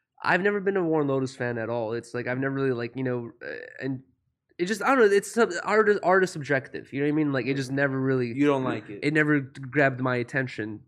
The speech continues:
Speaker 1: So, like, this collab, I would definitely fucking want it 'cause it's a Ass Pizza, you know, uh, collab right here. But, um, I don't know. It's just, like, I'm just not that big of a fan
Speaker 2: I'ma
Speaker 1: of Warren
Speaker 2: keep it
Speaker 1: Lotus
Speaker 2: a hundred,
Speaker 1: stuff.
Speaker 2: man. Shout out to Ass Pizza, Warren Lotus,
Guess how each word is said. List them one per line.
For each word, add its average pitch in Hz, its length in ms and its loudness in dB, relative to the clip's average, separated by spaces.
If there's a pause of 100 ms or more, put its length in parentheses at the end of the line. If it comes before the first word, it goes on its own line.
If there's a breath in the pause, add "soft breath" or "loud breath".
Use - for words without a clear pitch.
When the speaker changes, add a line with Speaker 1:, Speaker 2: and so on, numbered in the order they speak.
(280)
Speaker 1:
So, 156 220 2
like, 135 220 2
this 165 180 0
collab, 156 320 2
I 139 100 2
would 135 320 -2
definitely 143 280 2
fucking 120 280 -4
want 120 260 -2
it 110 120 -4
'cause 113 160 -6
it's 113 160 -10
a 107 120 -2
Ass 113 220 0
Pizza, 104 340 -6
you 120 80 -6
know, 113 200 -6
uh, 107 240 -8
collab 107 400 -6
right 113 100 -2
here. 113 160 -4
But, 110 280 -6 (340 loud breath)
um, 120 500 -6 (180)
I 202 100 0
don't 269 100 2
know. 277 260 -2
It's 135 140 -8
just, 139 180 -10
like, 139 140 -2
I'm 143 160 0
just 139 160 -6
not 131 140 -2
that 123 120 -2
big 127 100 -2
of 127 60 -4
a 117 40 -8
fan 120 100 -4
Speaker 2:
I'ma 143 100 2
Speaker 1:
of 139 80 -2
Warren 120 140 4
Speaker 2:
keep 117 80 0
it 151 80 4
Speaker 1:
Lotus 147 120 6
Speaker 2:
a 147 40 4
hundred, 151 160 2
Speaker 1:
stuff. 156 80 0
Speaker 2:
man. 156 180 0
Shout 151 240 0
out 156 120 0
to 151 140 -2
Ass 143 300 0
Pizza, 160 460 -2
Warren 131 360 0
Lotus, 143 680 -2